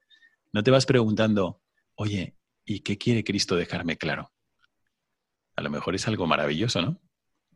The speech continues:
No, no estaría mal dedicar un poco de tiempo durante estos días que estamos confinados a pensar,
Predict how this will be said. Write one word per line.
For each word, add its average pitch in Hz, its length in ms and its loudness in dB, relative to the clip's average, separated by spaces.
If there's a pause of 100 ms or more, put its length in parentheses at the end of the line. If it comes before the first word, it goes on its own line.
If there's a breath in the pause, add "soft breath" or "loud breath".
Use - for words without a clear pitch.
(600)
No, - 180 -10
no 98 120 -10
estaría 117 340 2
mal 113 160 4
dedicar 95 340 2
un 104 120 0
poco 95 200 2
de 90 120 4
tiempo 101 420 0
durante 98 320 -2
estos 98 240 -2
días 98 220 0
que - 80 -6
estamos 92 280 -2
confinados 92 520 0
a - 80 -2
pensar, 82 500 -2